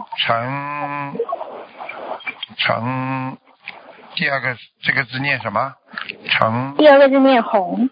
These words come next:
Speaker 1: 陈红宇，语言的语。
Speaker 2: 对。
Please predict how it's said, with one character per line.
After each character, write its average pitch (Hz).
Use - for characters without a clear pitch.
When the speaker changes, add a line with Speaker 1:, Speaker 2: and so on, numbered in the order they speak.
Speaker 1:
陈 135
红 123
宇， 117
语 113
言 107
的 139
语。 98
Speaker 2:
对。 208